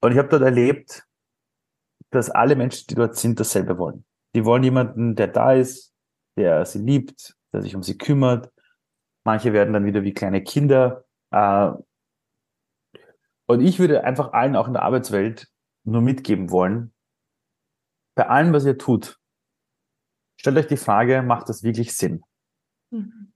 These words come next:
Speaker 1: Macht es wirklich Sinn, die nächste App zu gründen mit irgendwelchen Finanzgeschichten? Macht es wirklich Sinn, das nächste Preisvergleichsportal in die Welt zu bringen? Macht es nicht vielleicht mehr Sinn,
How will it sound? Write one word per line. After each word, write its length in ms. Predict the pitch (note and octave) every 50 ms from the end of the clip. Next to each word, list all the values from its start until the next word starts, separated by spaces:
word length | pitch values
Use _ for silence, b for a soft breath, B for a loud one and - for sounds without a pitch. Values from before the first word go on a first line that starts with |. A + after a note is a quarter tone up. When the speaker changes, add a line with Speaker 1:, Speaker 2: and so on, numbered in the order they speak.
| _ _ _ _ _ -
Speaker 1:
Macht 160 | B2+ C3 B2
es 140 | D#3 C3+ A#2
wirklich 320 | C3+ D#3+ D3+ - D#3 -
Sinn, 180 | - - D3+ D3+
die 80 | C#3 C3+
nächste 380 | B2+ C#3 C3 - - - -
App 220 | A#2 B2 - - -
zu 120 | - C#3
gründen 380 | B2 C3 C3 B2 A#2+ B2 C3 B2
mit 140 | A#2+ -
irgendwelchen 260 | F#2+ B2 A#2 A2+ A#2+ A2+
Finanzgeschichten? 960 | - A#2+ G#2+ F#2+ G2+ G2+ - - - G#2 - - - - - _ - E2+ -
Macht 220 | - B2+ - -
es 180 | D3 A#2 A#2+ A#2
wirklich 360 | C3+ D3 B2+ C3+ C#3 C3+ -
Sinn, 200 | - A#2+ A#2+ A2
das 140 | A#2+ B2 A#2
nächste 340 | A#2+ A#2+ A#2+ - - A#2 A#2
Preisvergleichsportal 1300 | - A2+ G#2 A2 A#2 A2+ - - - A2 - F2+ G2 G2 - - G#2+ G2+ - E2 E2+ F2+ F#2 F2+ b b b b b b _
in 100 | - A2
die 40 | F#2+
Welt 180 | G2+ G2 F#2+ -
zu 140 | - G2+ -
bringen? 280 | - F#2 E2+ F2 -
Macht 200 | G2 A#2 A#2+ -
es 80 | C3 B2
nicht 160 | C3+ C3 -
vielleicht 240 | - B2 A#2 - -
mehr 180 | A2 A2 A#2 A#2
Sinn, 440 | - - - A#2 B2 B2 A#2 B